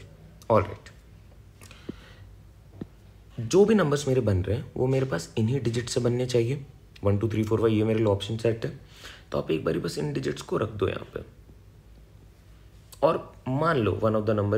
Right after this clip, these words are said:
is one, two, three, four, five। जो भी बनेगा इन्हीं के रीअरेंजमेंट से बनेगा। I hope ये फॉलो कर पा रहे। इन एलिमेंट्स को आप इधर उधर, इधर उधर रख दो, आपके लिए आंसर बन जाएगा। But let's look at one solution, that is,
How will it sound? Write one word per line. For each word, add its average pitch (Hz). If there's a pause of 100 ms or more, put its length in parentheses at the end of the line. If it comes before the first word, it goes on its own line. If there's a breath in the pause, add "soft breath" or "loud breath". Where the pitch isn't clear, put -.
is 113
one, 101 (220)
two, 104 (300)
three, 104 (220)
four, 101 (160)
five। - (2250 soft breath)
जो 135
भी 196
बनेगा 156 (120)
इन्हीं 123
के 185
रीअरेंजमेंट 135
से 156
बनेगा। 135 (960)
I 104
hope 120
ये 123
फॉलो 120
कर 120
पा 127
रहे। 131
इन 131 (320)
एलिमेंट्स 117
को 120
आप 120
इधर 110
उधर, 107
इधर 107
उधर 107
रख 107
दो, 135 (260 loud breath)
आपके 101
लिए 98
आंसर 95
बन 101
जाएगा। 135 (800 loud breath)
But -
let's -
look 110
at -
one 143
solution, 92
that 90
is, 90